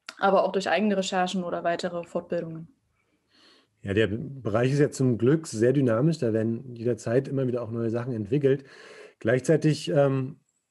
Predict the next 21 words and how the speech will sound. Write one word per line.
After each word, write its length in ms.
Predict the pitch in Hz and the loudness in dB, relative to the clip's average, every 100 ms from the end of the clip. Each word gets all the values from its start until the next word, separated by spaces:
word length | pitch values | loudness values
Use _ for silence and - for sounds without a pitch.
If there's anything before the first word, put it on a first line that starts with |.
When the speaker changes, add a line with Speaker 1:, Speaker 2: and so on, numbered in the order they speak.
| _ | _
Speaker 2:
gibt's, 560 | 208 202 123 143 - - | -20 -8 -4 -4 -4 -4
stellen 260 | - 139 156 | 2 4 4
sich 100 | 147 | 4
natürlich 280 | 139 135 | 2 2
auch 160 | 123 - | 0 -2
andere 300 | 110 151 117 | 2 4 2
Fragen, 400 | 92 98 92 101 | 0 -6 -6 -6
vor 160 | 117 110 | -8 -6
allen 140 | 104 | -4
Dingen 140 | 110 | -2
pädagogisch-didaktische 1000 | 107 107 104 117 117 113 123 147 135 - 120 | 0 0 4 4 2 0 0 -2 -4 -6 -6
Fragen. 460 | - 113 120 120 - - - - - - | -2 0 2 0 -6 -20 -20 -20 -20 -2
Und, 480 | 120 120 113 113 - | 2 4 4 0 0
äh, 360 | 117 113 110 139 | 2 4 2 -4
da 200 | 117 107 | -4 2
wollte 180 | 127 143 | 4 4
ich 60 | |
natürlich 500 | 139 123 139 117 - | 2 2 0 -2 -8
auch 200 | 117 127 | -4 0
noch 160 | 151 131 | 2 4
mal 500 | 131 127 127 127 | 4 4 4 2